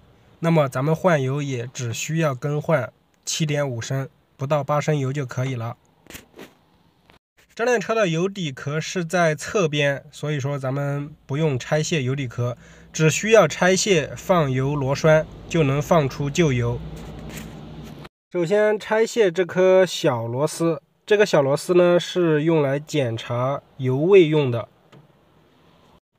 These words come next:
拆卸了小螺丝，还需要把这颗大的螺丝拆掉，才能把里面的油放干净。看看这个机油桶里面接了两升多一点点，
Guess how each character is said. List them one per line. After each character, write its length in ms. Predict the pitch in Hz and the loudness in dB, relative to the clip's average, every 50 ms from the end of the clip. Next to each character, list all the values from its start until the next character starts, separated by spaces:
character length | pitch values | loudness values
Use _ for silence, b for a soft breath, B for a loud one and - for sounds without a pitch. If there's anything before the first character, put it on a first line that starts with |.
| _ _ _ _ | _ _ _ _
拆 280 | - - 214 233 240 240 | -10 -4 -2 0 0 0
卸 200 | - 262 247 220 | 0 0 2 2
了 300 | 196 180 160 156 143 131 | 2 2 2 2 0 0
小 220 | - - 151 135 | -2 -2 -2 -2
螺 180 | 131 139 151 160 | -2 -2 -2 -2
丝， 400 | - - 180 185 185 185 165 143 | -2 0 0 0 0 0 -2 -4
还 340 | - - - 143 156 170 165 | -10 -4 -2 -2 0 0 -2
需 200 | - - - 190 | -4 -4 0 0
要 200 | 190 180 170 147 | 2 2 2 0
把 220 | - 135 117 113 | 0 -4 -6 -4
这 160 | 131 160 160 | -4 -4 -4
颗 440 | 147 - - 160 160 160 156 151 139 - _ - | -4 -4 -2 0 2 2 2 0 -4 -12 _ -2
大 200 | - 240 226 185 | 0 2 4 4
的 100 | 160 147 | 2 2
螺 160 | 135 135 131 | 0 -2 -4
丝 220 | 127 - - 151 139 | -4 -4 -4 -4 -4
拆 220 | - - 151 143 | -4 -4 -4 -2
掉， 260 | 143 151 143 117 - _ _ _ _ _ _ _ _ - | 0 0 -2 -2 -4 _ _ _ _ _ _ _ _ -16
才 200 | - - 139 139 | -8 -6 -4 -2
能 200 | 143 143 143 135 | -2 -2 -4 -4
把 160 | 139 131 135 | -2 -2 -2
里 140 | 147 139 123 | -2 -2 -4
面 200 | 120 135 139 139 | -4 -4 -4 -4
的 120 | 131 123 | -4 -4
油 220 | 120 117 117 120 120 | -4 -4 -6 -8 -6
放 260 | - - 135 123 117 | -4 -4 -4 -4 -4
干 200 | 131 131 131 131 | -4 -6 -6 -6
净。 200 | 131 135 120 - _ _ _ _ _ _ _ _ - - - - - - - - - - | -6 -6 -8 -8 _ _ _ _ _ _ _ _ -20 -20 -20 -20 -20 -18 -18 -18 -16 -8
看 220 | - 208 226 220 | 0 2 2 4
看 160 | 208 214 208 | 6 6 4
这 100 | 202 208 | 4 4
个 460 | 196 196 190 175 165 156 151 147 143 135 | 4 6 6 6 8 6 6 6 4 2
机 140 | - 196 190 | 2 6 6
油 100 | 185 196 | 6 6
桶 240 | 185 - 147 156 175 | 6 4 4 4 4
里 60 | 160 | 6
面 340 | 147 151 143 131 123 - - - - - _ - _ _ - - - _ _ - | 6 4 2 2 0 -4 -8 -18 -20 -20 _ -20 _ _ -20 -20 -20 _ _ -6
接 200 | - 180 185 190 | 4 6 8 8
了 200 | 190 175 165 147 | 8 8 8 6
两 320 | 143 147 147 131 123 123 | 6 4 2 2 0 -2
升 320 | 117 - - 170 165 175 165 | -2 2 4 4 4 4 4
多 160 | 175 175 175 | 4 2 4
一 120 | 180 175 | 4 2
点 240 | 147 135 131 147 160 | 0 0 0 0 0
点， 200 | 156 135 120 | 0 -2 -4